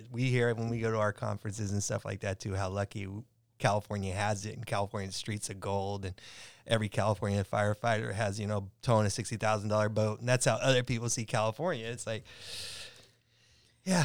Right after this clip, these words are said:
but, you know, you say that, "Well, you know, you, you, they, they don't work the hours we work." Da, da, da. <sighs> Whatever.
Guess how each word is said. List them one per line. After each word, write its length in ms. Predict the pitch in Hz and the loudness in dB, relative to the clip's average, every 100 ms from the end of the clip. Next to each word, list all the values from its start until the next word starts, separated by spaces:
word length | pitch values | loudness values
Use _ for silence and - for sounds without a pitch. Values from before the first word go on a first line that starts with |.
| - - | 2 2
but, 240 | 156 - | 2 4
you 140 | 156 | 4
know, 100 | 131 | 6
you 240 | 123 151 131 | 6 6 4
say 200 | 160 160 | 8 8
that, 180 | 120 131 | 8 8
"Well, 120 | 127 | 8
you 120 | 131 | 8
know, 140 | 107 | 6
you, 220 | 113 113 101 | 8 8 6
you, 260 | 101 107 113 | 6 2 4
they, 640 | 107 104 104 113 135 113 | 4 4 2 -2 -6 2
they 120 | 135 | 8
don't 100 | 123 | 10
work 160 | 113 107 | 8 6
the 100 | 107 | 6
hours 280 | 110 107 101 | 8 8 8
we 80 | 98 | 4
work." 200 | 98 95 | 4 6
Da, 140 | 117 | 6
da, 200 | 110 104 | 8 4
da. 100 | 127 - - - - | 0 -2 -16 -12 -8
<sighs> 360 | - - - | -6 -8 -8
Whatever. 380 | 123 101 92 87 | -6 -4 -4 -4